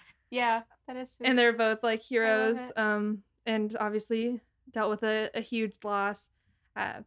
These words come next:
Speaker 2: but
Speaker 1: Yeah.
Speaker 2: yeah, that was a little sweet story
Speaker 1: Little
Speaker 2: and a lot of
Speaker 1: nice thing.
Speaker 2: devastation. Um,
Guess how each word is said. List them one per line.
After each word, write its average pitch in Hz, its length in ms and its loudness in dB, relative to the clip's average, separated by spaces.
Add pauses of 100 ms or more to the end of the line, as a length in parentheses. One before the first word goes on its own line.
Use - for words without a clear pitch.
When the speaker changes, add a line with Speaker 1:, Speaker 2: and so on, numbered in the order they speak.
(140)
Speaker 2:
but 214 200 0
Speaker 1:
Yeah. 202 280 -2 (760)
Speaker 2:
yeah, 285 320 -2
that 294 160 4
was 311 140 2
a 311 80 0
little 277 400 0 (340)
sweet 277 420 -6
story 262 340 0
Speaker 1:
Little 254 160 2
Speaker 2:
and 247 100 0
a 247 60 -2
lot 240 200 0
of 233 100 -4
Speaker 1:
nice 240 100 2
thing. - 0 - (340)
Speaker 2:
devastation. 240 480 -4 (100)
Um, 208 440 0